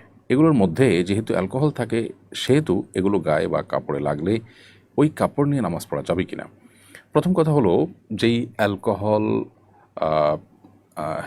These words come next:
হেক্সিসল ইত্যাদিতে থাকে, আহ, প্যাড ইত্যাদিতে থাকে, সেই অ্যালকোহল এটি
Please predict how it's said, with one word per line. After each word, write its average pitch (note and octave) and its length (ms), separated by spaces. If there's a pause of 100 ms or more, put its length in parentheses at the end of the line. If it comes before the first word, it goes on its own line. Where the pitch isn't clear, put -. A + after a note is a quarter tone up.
হেক্সিসল F2+ 540
ইত্যাদিতে D#2+ 400
থাকে, G2+ 300 (720)
আহ, D#2 280
প্যাড E2 240
ইত্যাদিতে E2 320
থাকে, E2+ 280
সেই - 260
অ্যালকোহল A#2 640 (120)
এটি D#2+ 380